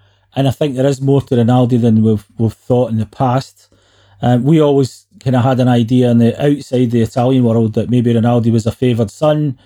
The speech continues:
et cetera. But he's come up the hard way with no money. Um, he's had to fight his way through his whole career.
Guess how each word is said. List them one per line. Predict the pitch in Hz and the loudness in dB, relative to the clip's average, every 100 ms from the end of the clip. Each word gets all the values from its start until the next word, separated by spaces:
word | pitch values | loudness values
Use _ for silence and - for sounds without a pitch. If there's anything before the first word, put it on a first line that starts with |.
| _ _ _ - | _ _ _ -6
et | 120 | -6
cetera. | - 131 - 113 | -4 -6 -4 -4
But | 107 123 | -2 -2
he's | 123 190 190 | 0 0 0
come | 151 | -2
up | 139 117 | -2 -2
the | |
hard | 120 139 151 | -2 -2 -2
way | 120 120 120 | -2 0 0
with | 110 | 0
no | 127 151 | 0 2
money. | 139 131 139 143 - _ _ _ _ _ | 2 0 -2 -6 -14 _ _ _ _ _
Um, | 113 117 117 113 - | -2 2 2 0 -2
he's | 120 | -2
had | 143 127 | -2 -6
to | 127 | -6
fight | 143 143 | -4 -4
his | 120 | -2
way | 131 127 | -2 -4
through | 127 123 | -2 -2
his | 110 | -2
whole | 123 123 | -4 -4
career. | - 117 123 120 | -2 -2 0 -2